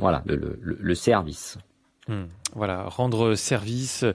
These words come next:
Speaker 2: euh, ça fait vraiment partie aussi de, de vos missions à, à tous les trois, Nicolas, Gauthier et, et, et Stéphane. Euh, on, on parlait de la, de la vie en, en communauté, euh,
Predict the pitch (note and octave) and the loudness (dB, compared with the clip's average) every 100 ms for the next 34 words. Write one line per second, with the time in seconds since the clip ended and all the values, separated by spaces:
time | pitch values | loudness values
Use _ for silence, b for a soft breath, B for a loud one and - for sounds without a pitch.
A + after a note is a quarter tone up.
0 | B B B B A2+ G#2 G2 A2+ - B2+ | B B B B 4 4 4 0 2 4
1 | B2+ C#3+ C#3+ C#3+ - D#3+ C3+ - C#3 C3 | 6 6 4 0 2 2 2 2 4 4
2 | A#2+ A2+ A#2 A#2+ - - C#3+ C3 G#2 A2+ | 4 4 4 4 0 -2 0 2 2 2
3 | G#2+ - A#2 - C3 B2 A2+ A#2+ A#2 A2+ | -2 2 2 2 2 2 2 4 4 4
4 | - - C3+ B2 - A2 A#2+ B B B | 0 4 6 6 6 4 2 B B B
5 | C3 C#3 C#3+ G#2+ - B2+ - E3 D#3 - | 2 4 6 4 2 2 4 6 6 2
6 | B B - A#2+ C#3 C#3 D3 C#3 A#2+ C#3+ | B B 4 6 8 6 4 2 4 4
7 | C#3 C#3+ B2 A#2 A#2+ A2+ B2+ C#3 A#2+ B2 | 6 6 6 8 6 4 6 6 6 4
8 | A#2 - B2 B2+ C3 B2+ E3 E3 D#3+ B | 4 4 4 6 6 6 8 8 6 B
9 | B B A#2+ A#2 A2+ A2+ A2 G#2+ G#2 A#2 | B B 6 8 8 8 8 8 6 4